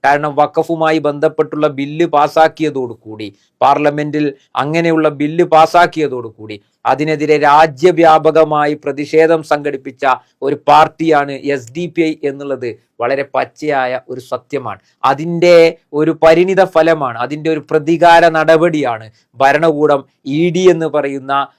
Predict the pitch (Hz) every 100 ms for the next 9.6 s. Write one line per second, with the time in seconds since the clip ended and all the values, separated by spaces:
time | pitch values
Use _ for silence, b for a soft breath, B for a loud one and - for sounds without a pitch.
0 | - 127 156 156 151 143 151 175 170 -
1 | 151 147 139 147 135 156 165 156 - 143
2 | 139 135 131 b _ 131 151 160 160 151
3 | 151 - 156 165 180 175 156 151 151 143
4 | 143 143 139 139 131 - _ 123 131 113
5 | 175 170 165 151 139 147 151 156 147 139
6 | 139 147 143 170 180 180 175 156 147 135
7 | 139 143 143 165 185 196 202 180 127 110
8 | 104 110 - _ _ 147 160 160 160 147
9 | 143 151 156 156 135